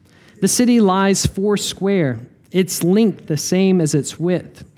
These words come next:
And he measured the city with his rod, twelve thousand stadia. Its length and width and height are equal. He also measured its wall,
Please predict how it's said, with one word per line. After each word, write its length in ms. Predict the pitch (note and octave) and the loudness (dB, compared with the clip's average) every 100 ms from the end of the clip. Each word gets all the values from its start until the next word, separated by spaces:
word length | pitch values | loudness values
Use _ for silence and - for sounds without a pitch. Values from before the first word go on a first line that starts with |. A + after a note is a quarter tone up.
| _ _ _ E3+ | _ _ _ 0
And 120 | F3+ | 4
he 80 | E3+ | 4
measured 460 | E3 F#3+ F#3+ E3+ | 4 4 2 0
the 100 | D#3+ | 0
city 420 | - - F#3+ G3 | -2 0 2 4
with 220 | F#3+ D#3+ D#3 | 2 0 2
his 200 | D#3+ C3 | -2 0
rod, 500 | D3+ E3 D#3 B2+ C3+ - _ _ _ - | -2 2 2 0 -6 -18 _ _ _ -10
twelve 340 | - G3 G3 | 0 2 2
thousand 480 | - F3+ F3+ F3+ E3 | 0 0 0 2 0
stadia. 720 | D#3+ - F3 F3+ D3+ A#2 G#2+ - _ _ _ - | -2 0 2 2 0 -2 -6 -12 _ _ _ -4
Its 280 | F3 - | -2 -2
length 500 | D3+ E3 A3 A#3+ - - | 0 2 2 0 -6 -8
and 200 | D#3+ D3 | -2 -2
width 440 | C3+ F3+ G#3 - - | 0 -2 -2 -10 -4
and 160 | D#3+ C#3 | -2 -2
height 380 | F3 F#3+ G3 - | 0 0 -2 -6
are 160 | E3 D#3 F3 | -6 -6 -2
equal. 520 | F3+ - C3 B2 A2+ - _ _ _ _ _ | -4 -2 -6 -6 -10 -18 _ _ _ _ _
He 220 | - G3 | -2 0
also 460 | F#3+ G3+ G3+ G#3 G3 | 2 2 0 2 4
measured 440 | F3+ F3+ F#3 F#3+ | 4 4 4 2
its 240 | F3+ E3+ - | 2 -2 -4
wall, 480 | F3+ G3 D3+ B2+ | -2 0 0 -2